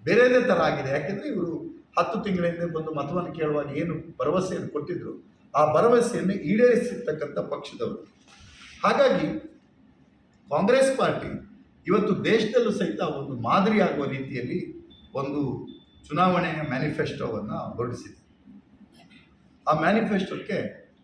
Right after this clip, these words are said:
ಸ್ವತಂತ್ರ ಭಾರತ ಇತಿಹಾಸದಲ್ಲಿ ಮೊದಲ ಬಾರಿಗೆ ನ್ಯಾಯಪತ್ರ ಅಂತ ಹೆಸರಿಟ್ಟಿದೆ. ನ್ಯಾಯಪತ್ರ ಅಂದ್ರೆ ರಾಹುಲ್ ಗಾಂಧಿ ಅವರು ಭಾರತ್ ಜೋಡೋ ನ್ಯಾಯ ಯಾತ್ರೆಯನ್ನು ಏನು ಎರಡನೇ ಸ್ಪೆಲ್ಲಲ್ಲಿ ಮಾಡಿದ್ರು,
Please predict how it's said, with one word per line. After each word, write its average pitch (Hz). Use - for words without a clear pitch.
ಸ್ವತಂತ್ರ 208
ಭಾರತ 165
ಇತಿಹಾಸದಲ್ಲಿ 170
ಮೊದಲ 165
ಬಾರಿಗೆ -
ನ್ಯಾಯಪತ್ರ 175
ಅಂತ 110
ಹೆಸರಿಟ್ಟಿದೆ. -
ನ್ಯಾಯಪತ್ರ 180
ಅಂದ್ರೆ 139
ರಾಹುಲ್ 170
ಗಾಂಧಿ 156
ಅವರು -
ಭಾರತ್ 165
ಜೋಡೋ 151
ನ್ಯಾಯ 131
ಯಾತ್ರೆಯನ್ನು 131
ಏನು 139
ಎರಡನೇ 127
ಸ್ಪೆಲ್ಲಲ್ಲಿ 123
ಮಾಡಿದ್ರು, 147